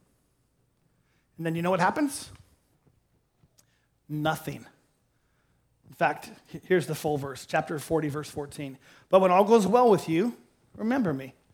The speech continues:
and show me kindness and mention me to Pharaoh and get me out of this prison." And now he's waiting at the, the dar-, the door, excuse me, or the bars.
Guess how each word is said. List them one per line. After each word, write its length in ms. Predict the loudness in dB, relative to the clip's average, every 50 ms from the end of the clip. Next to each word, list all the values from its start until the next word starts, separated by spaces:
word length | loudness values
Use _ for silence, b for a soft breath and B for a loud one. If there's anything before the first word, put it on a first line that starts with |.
| _ _ _ _ _ _ _ _
and 100 | -10 -8
show 220 | -4 0 2 2 2
me 140 | 2 2
kindness 500 | 0 -2 -2 -2 -2 -2 -2 -4 -6 -8 -6
and 220 | -6 -4 -2 0 2
mention 360 | 2 2 2 0 -2 -4 -4
me 100 | 0 0
to 100 | 0 0
Pharaoh 600 | 0 -2 -4 -4 -4 -4 -4 -6 -8 -8 -10 -12 _ _ _ _ _ _ _ _ _ _ _ _ _ _ _
and 120 | -10 -4
get 160 | -2 0 0 0
me 100 | 0 0
out 140 | 0 0
of 60 | -2 -4
this 120 | -6 -8
prison." 460 | -8 -8 -10 -10 -10 -12 -16 -20 -20 _ _ _ _ _ _ _ _ _ _ _ _ _ _ _ _ _ _ _ _ _ _ _ _ _ _ _ _ _ _ _ _ _ _ _ _ _ _ _ _ _ _ _ _ _ _ _ _ _ _ _ _ -8
And 80 | -2 2
now 340 | 4 4 4 4 2 2
he's 280 | -2 -2 -2 -2 0 4
waiting 240 | 4 4 6 6 4
at 120 | 2 4
the, 260 | 4 4 2 2 0 -2 -2
the 60 | -2
dar-, 520 | 0 2 2 4 4 4 4 2 0 -4 -6
the 140 | -4 -2 0
door, 300 | 2 2 4 4 4 2
excuse 280 | 0 -4 -6 -4 -2
me, 120 | -2 -2 -2
or 120 | 0 0
the 80 | 0 0
bars. 560 | 0 2 2 4 4 4 2 0 -4 -8 -16